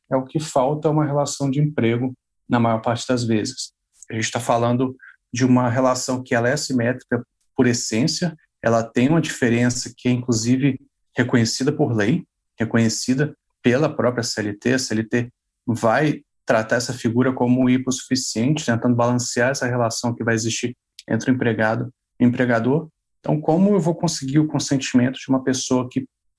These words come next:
vai ter medo de não cons-, de não consentir pra algo, vai ter medo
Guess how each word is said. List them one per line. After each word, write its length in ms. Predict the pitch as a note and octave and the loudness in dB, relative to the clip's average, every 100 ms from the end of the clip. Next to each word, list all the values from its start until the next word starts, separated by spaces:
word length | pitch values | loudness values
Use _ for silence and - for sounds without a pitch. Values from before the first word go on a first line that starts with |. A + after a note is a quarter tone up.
| - | -2
vai 160 | B2 | 0
ter 140 | B2 A#2 | 2 2
medo 540 | A#2 C#3+ C#3 C3 - _ _ _ | 4 4 2 -2 -6 _ _ _
de 240 | C3 B2 B2 - | -2 0 -2 0
não 200 | C3 C3 | 4 4
cons-, 340 | C3 B2 - | 2 0 -2
de 640 | A#2+ A#2 A2+ A2+ A2 G#2+ G#2 - _ _ _ - | -2 2 4 4 4 0 -4 -10 _ _ _ 2
não 240 | A#2+ B2+ | 4 4
consentir 460 | C3 B2+ B2+ B2 B2 | 2 0 0 -2 -2
pra 160 | A#2+ | 0
algo, 420 | A2 B2 B2+ B2 B2 _ _ _ | 2 0 -2 -6 -10 _ _ _
vai 160 | A2+ A#2 | -2 2
ter 140 | C3 | 2
medo 600 | A#2+ A#2+ D3 D3 C3+ C3+ | 4 4 4 2 0 -4